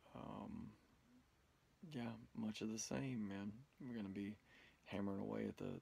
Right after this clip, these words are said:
the denoising, hopefully finish up that particular piece, uh, with this scene and then start, start moving forward and, and making some more progress,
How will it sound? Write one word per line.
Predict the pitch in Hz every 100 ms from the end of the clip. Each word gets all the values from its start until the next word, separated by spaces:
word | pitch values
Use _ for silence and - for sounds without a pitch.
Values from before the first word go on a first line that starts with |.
| -
the |
denoising, | 98 101 101 101 101 214 101
hopefully | - - 104
finish | - 107 107 104
up | 98 131 147
that | 107 98 -
particular | - - 90 101 98
piece, | 95 - 98 101 - - - - - - - -
uh, | 110 117
with | 104 -
this | - 104
scene | - - 104 104 104 -
and | 104 90
then | - -
start, | - - - - - - - - -
start | - - -
moving | 92 95 92 -
forward | 90 92 90 -
and, | - 110 110 139 165 -
and | 113 123 131 - - - - - - - - - - - - - - - - - - -
making | - - -
some | 113
more | 110 -
progress, | - - - - -